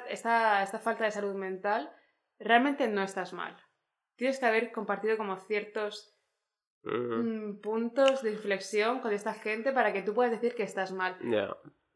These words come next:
Speaker 1: Y es como, tío, hay que dejar de colectivizar, colectivi-, colectivizarlo todo,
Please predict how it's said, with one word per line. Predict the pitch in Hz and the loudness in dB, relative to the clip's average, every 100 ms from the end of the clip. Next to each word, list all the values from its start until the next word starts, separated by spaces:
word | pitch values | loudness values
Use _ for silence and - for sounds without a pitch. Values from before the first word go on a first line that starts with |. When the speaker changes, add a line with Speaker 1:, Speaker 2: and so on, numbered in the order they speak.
| _ - | _ -4
Speaker 1:
Y | 233 | -2
es | 233 | -2
como, | 233 214 202 | -2 0 0
tío, | 277 294 240 - - | 4 4 2 -2 2
hay | 240 | 2
que | 311 | 4
dejar | 320 320 262 | 2 2 0
de | 269 | 2
colectivizar, | 220 202 - 202 190 208 - | 2 0 0 0 0 -6 -10
colectivi-, | - 208 196 - 202 196 185 _ | -6 -4 -4 -6 -6 -6 -10 _
colectivizarlo | - 190 190 180 202 190 185 202 240 226 | -2 0 0 -2 -6 -6 -4 -2 0 0
todo, | 226 220 208 220 | 2 2 2 -4